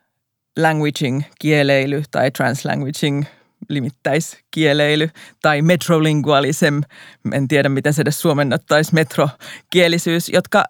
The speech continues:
liittyy siihen, että monikielisyyttä on a-, alettu käsitteellistää vähän toisella tavalla. Eli kun on huomattu ihan aineistoja katsomalla ja kieli-,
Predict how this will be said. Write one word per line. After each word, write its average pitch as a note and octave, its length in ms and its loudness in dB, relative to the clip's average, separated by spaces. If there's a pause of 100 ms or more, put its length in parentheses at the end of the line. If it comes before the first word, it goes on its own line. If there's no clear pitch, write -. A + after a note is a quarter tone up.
(140)
liittyy G3+ 680 0
siihen, F#3+ 420 2
että D3+ 320 0
monikielisyyttä D#3+ 1000 2
on D3 80 2
a-, D#3 100 2 (120)
alettu D#3+ 460 0 (760)
käsitteellistää D3 1120 -2 (380)
vähän D3 360 -2 (280)
toisella C3+ 460 0
tavalla. - 460 -4 (680)
Eli D#3+ 360 0 (160)
kun F#3+ 240 4
on F3+ 220 4
huomattu F#3 580 2
ihan D#3 240 2
aineistoja D#3+ 680 2
katsomalla D#3+ 600 2
ja D#3 200 2 (360)
kieli-, D#3+ 380 2